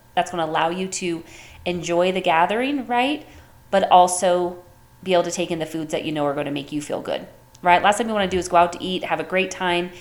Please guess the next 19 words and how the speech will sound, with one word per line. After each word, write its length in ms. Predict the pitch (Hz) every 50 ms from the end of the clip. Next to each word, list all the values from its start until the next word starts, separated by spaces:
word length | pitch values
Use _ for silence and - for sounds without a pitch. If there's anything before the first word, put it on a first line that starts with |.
| - - - - -
and 180 | 185 180 180 180
then 100 | 175 175
feel 180 | - 185 175
bloated 500 | 175 - 180 180 185 185 185 190 190 185
and 160 | - - 170 170
tired 400 | - - 175 175 175 175 175 165
and 120 | 147 147
gassy 440 | 143 143 127 147 156 - - 135 87
at 100 | 131 131
the 80 | 139
end 140 | 139 135 131
of 0 |
the 60 | 123
night, 200 | 120 117 110 -
right? 220 | - 151 156 156 156
That 120 | 196 214
is 200 | 220 196 - -
not 280 | 151 151 139 135 - -
fun. 300 | - - 71 - -